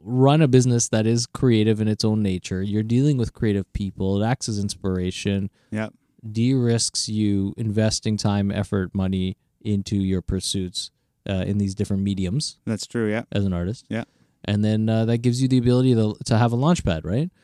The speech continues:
Speaker 1: Um,
Speaker 2: Exactly, yeah.
Speaker 1: but before we dig into the kind of the future and merging these, these things and
Speaker 2: Yeah.
Speaker 1: exploring them, give me some of the backstory. Like,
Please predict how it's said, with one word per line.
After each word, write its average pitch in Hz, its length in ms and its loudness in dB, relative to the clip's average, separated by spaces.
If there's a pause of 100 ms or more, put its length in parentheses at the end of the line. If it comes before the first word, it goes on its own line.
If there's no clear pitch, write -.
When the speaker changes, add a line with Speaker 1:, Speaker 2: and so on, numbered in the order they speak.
(320)
Speaker 1:
Um, - 60 -2
Speaker 2:
Exactly, 101 440 2
yeah. 101 260 -6
Speaker 1:
but 123 320 2 (580)
before 170 580 2
we 135 200 2
dig 120 280 2
into 123 200 2
the 110 120 0
kind 110 180 -2
of 101 80 -2
the 98 80 -4
future 117 640 2
and 98 180 0
merging 107 480 2
these, 92 360 -4
these 92 220 -2
things 95 320 -2
and 95 80 0 (120)
Speaker 2:
Yeah. 110 140 2
Speaker 1:
exploring 110 280 4
them, 85 180 -6 (540)
give 160 120 6
me 285 80 4
some 285 160 2
of 277 60 2
the 202 60 2
backstory. 120 480 2
Like, 113 200 0